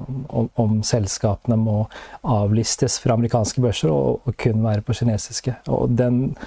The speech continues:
Bekymringen har vært der, eh, siden sommeren i fjor. Eh, så Hang Seng var jo godt over tredve tusen, eh, på forsommeren i fjor, og så har det jo falt, eh,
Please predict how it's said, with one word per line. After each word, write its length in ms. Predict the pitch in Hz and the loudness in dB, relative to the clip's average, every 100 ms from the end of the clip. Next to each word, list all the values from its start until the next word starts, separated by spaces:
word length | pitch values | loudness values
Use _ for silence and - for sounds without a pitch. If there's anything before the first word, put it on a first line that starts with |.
| - - - - - - | -18 -20 -20 -20 -20 -2
Bekymringen 460 | 147 139 127 143 175 | 0 2 2 2 2
har 80 | |
vært 180 | 120 - | 0 0
der, 200 | 135 127 123 | 0 2 4
eh, 540 | 123 123 123 120 120 | 4 4 2 2 0
siden 300 | 117 131 120 | 2 2 2
sommeren 320 | 113 127 107 110 | 2 0 2 2
i 60 | |
fjor. 180 | 143 220 233 - | 2 0 -2 -4
Eh, 100 | 151 | 0
så 160 | 131 139 | 2 2
Hang 180 | 123 123 | 2 2
Seng 280 | 135 135 143 | 2 2 2
var 160 | 120 | 2
jo 260 | 117 120 120 | 2 2 2
godt 220 | 120 - 123 | 0 0 0
over 80 | 117 | 2
tredve 300 | 127 107 110 | 2 0 0
tusen, 460 | 113 95 - 113 98 _ | 0 -2 0 -2 -2 _
eh, 480 | 123 117 110 110 110 | -2 0 2 2 2
på 140 | 110 113 | 0 0
forsommeren 480 | 117 - 104 107 | 0 0 2 2
i 60 | 110 | 2
fjor, 180 | 143 180 | 2 2
og 20 | 127 | 0
så 160 | - 113 | 2 0
har 100 | 113 | 2
det 80 | 110 | 2
jo 480 | 107 107 107 110 113 113 | 2 2 2 0 -2 0
falt, 480 | 110 101 - - - | 0 -2 -6 -6 0
eh, 640 | 107 101 104 104 107 107 | 0 2 2 2 2 0